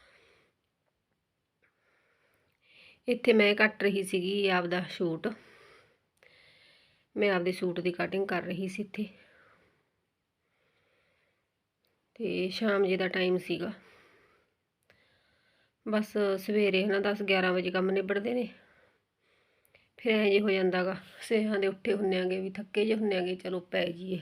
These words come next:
ਘੰਟਾ। ਫਿਰ ਦੋ ਵਜੇ ਤੋਂ ਪਹਿਲਾਂ ਉਹ ਨਹੀਂ ਕੋਈ ਕੰਮ ਹੁੰਦਾ ਜਿੰਨਾ ਚਿਰ ਆਪਾਂ ਚਾਹ ਨਹੀਂ ਬਣਾਉਂਦੇ।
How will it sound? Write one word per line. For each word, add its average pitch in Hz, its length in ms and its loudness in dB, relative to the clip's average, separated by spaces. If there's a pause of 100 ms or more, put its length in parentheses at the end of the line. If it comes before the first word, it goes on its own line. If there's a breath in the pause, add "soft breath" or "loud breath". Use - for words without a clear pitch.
(120)
ਘੰਟਾ। 208 320 -6 (2000 soft breath)
ਫਿਰ 247 160 2
ਦੋ 220 180 4
ਵਜੇ 202 140 6
ਤੋਂ 196 120 -2
ਪਹਿਲਾਂ 190 240 0
ਉਹ 202 80 0
ਨਹੀਂ 190 120 0
ਕੋਈ 185 140 0
ਕੰਮ 185 220 0
ਹੁੰਦਾ 185 260 0
ਜਿੰਨਾ 180 180 0
ਚਿਰ 180 160 -6
ਆਪਾਂ 185 180 -6
ਚਾਹ 214 200 -4
ਨਹੀਂ 226 100 0
ਬਣਾਉਂਦੇ। 208 360 0